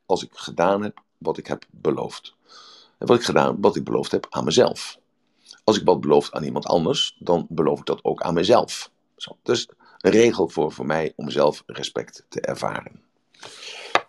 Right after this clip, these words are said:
Wat is vrijheid? Vrijheid is voor mij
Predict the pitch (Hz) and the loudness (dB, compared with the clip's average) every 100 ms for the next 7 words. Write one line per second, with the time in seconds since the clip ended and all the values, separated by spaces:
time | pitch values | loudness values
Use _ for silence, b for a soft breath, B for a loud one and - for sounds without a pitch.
0 | _ - 151 143 - 139 131 92 64 53 | _ 2 4 2 2 6 8 6 2 -6
1 | - - _ - - 107 123 139 147 - | -12 -20 _ -16 -2 4 6 6 2 0
2 | 95 - 78 76 92 123 - | -4 -4 -4 0 0 -2 -6